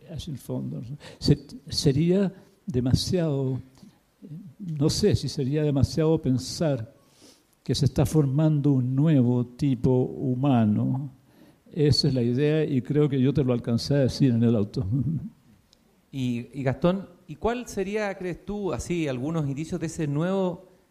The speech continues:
Speaker 2: tipo humano o arquetipo humano que estaría en formación,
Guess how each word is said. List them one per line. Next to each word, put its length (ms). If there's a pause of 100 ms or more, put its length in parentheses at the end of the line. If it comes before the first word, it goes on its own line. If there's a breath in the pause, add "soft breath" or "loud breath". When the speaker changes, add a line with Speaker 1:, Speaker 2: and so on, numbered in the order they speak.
(540)
Speaker 2:
tipo 260
humano 320
o 80
arquetipo 500
humano 300
que 60
estaría 300
en 60
formación, 600